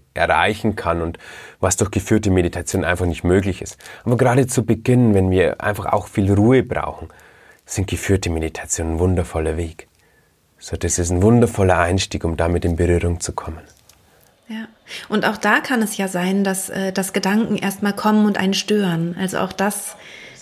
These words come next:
Speaker 2: ist ja normal.
Speaker 1: Ja. Und dann ist natürlich, wenn jemand da ist, der führt und sagt,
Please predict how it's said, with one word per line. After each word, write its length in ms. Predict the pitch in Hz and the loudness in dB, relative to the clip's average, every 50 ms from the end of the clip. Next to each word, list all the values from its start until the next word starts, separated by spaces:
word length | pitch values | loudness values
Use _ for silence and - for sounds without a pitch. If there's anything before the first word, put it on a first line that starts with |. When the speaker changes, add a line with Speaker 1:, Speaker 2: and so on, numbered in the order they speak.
| - - - | -20 -8 -6
Speaker 2:
ist 200 | 214 220 214 233 | -4 -2 0 0
ja 80 | 226 | 2
normal. 680 | 214 220 226 220 208 202 196 185 175 165 160 170 170 - - - | 2 2 2 0 0 0 0 -2 -4 -4 -6 -8 -10 -6 -2 2
Speaker 1:
Ja. 260 | 110 107 101 98 104 - - - - - - | 2 2 2 0 -4 -8 -16 -14 -14 -6 -2
Und 120 | - 131 127 | 0 2 4
dann 120 | 143 160 | 4 4
ist 120 | 175 170 - | 4 2 2
natürlich, 320 | 156 - - 151 139 - | 0 0 0 -2 0 0
wenn 120 | 127 120 | 2 2
jemand 300 | 123 123 117 107 98 98 - | 4 4 2 2 0 -2 -2
da 240 | - 107 87 95 110 | 0 0 0 2 0
ist, 220 | 180 190 160 - | 0 -2 -2 0
der 100 | - 107 | 0 0
führt 380 | 98 - - - 147 151 160 151 | 0 -2 -4 -2 0 2 2 2
und 80 | 131 120 | 0 0
sagt, 260 | - 117 110 - | 0 -2 -2 -2